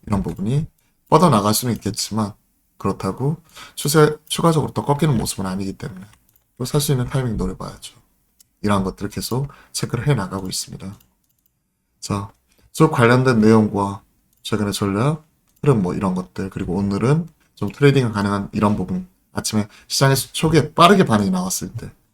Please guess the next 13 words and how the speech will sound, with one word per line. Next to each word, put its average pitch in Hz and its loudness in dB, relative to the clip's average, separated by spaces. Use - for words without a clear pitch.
어, 87 -4
이런 95 0
것들도 120 -4
같이 - -6
점검을 92 -6
해드렸습니다. - -8
자, 104 2
여러분들 120 6
올려주신 120 4
질문 113 2
답변을 95 -8
드리려고 98 -4
하는데요. 107 -4